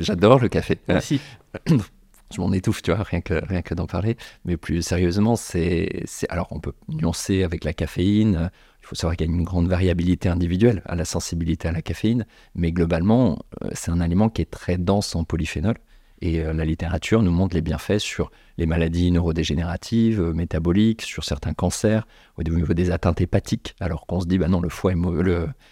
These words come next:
Speaker 1: le café est mauvais pour le foie en, en soi. Maintenant, d'un point de vue de l'empreinte écologique, euh, le café, c'est loin d'être l'idéal. Le cacao, c'est pareil. T'as aussi des dimensions éthiques, sociales, de la façon dont sont traités les gens qui vont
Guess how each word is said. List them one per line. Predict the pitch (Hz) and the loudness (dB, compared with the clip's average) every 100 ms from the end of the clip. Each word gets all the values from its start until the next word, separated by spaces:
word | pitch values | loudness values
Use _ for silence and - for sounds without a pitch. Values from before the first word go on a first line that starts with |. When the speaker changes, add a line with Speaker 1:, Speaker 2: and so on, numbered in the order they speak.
| _ | _
Speaker 1:
le | - | -8
café | 80 80 - | -2 0 2
est | 87 | 2
mauvais | 85 87 | 4 2
pour | - - | 0 -4
le | - | -4
foie | - 90 | -4 -4
en, | 85 - | -2 -2
en | - | -4
soi. | - - 131 - - - - - | -2 -2 -4 -8 -20 -20 -16 -4
Maintenant, | 78 92 135 113 - | 2 4 4 2 -2
d'un | 90 | -4
point | 80 90 | 0 0
de | 87 | 2
vue | 87 | 2
de | |
l'empreinte | 90 82 - 92 87 | 2 0 0 0 0
écologique, | - 80 87 85 - - - - | -2 0 0 -2 -6 -10 -12 -8
euh, | 82 | -6
le | 82 | -4
café, | - - - | -6 -4 -2
c'est | 120 - - | -4 -4 -2
loin | 80 87 101 123 | 0 2 2 2
d'être | 113 85 - 82 | 2 0 -2 -4
l'idéal. | 85 90 127 135 101 _ _ - | -2 -2 -2 -2 -6 _ _ -6
Le | 82 | -4
cacao, | 80 76 87 104 | -2 -2 0 0
c'est | 110 - | 0 -2
pareil. | 117 123 107 - _ _ _ - | 0 2 0 -2 _ _ _ -2
T'as | |
aussi | 82 - | -2 0
des | 85 82 | 0 2
dimensions | 82 85 - 92 | 2 0 0 0
éthiques, | 107 123 - - | 2 0 -2 -8
sociales, | - 110 - 127 95 _ _ | -4 -2 0 -2 -4 _ _
de | 90 | -6
la | 85 | -4
façon | - 90 - 110 | 0 -2 2 2
dont | 104 87 82 | 2 0 -2
sont | - 82 87 | -2 -2 -2
traités | - 80 - 127 - - | -2 -2 0 0 -2 -10
les | 80 | -4
gens | 85 107 | 2 2
qui | 123 - 85 | 2 -2 -2
vont | 95 113 | 0 0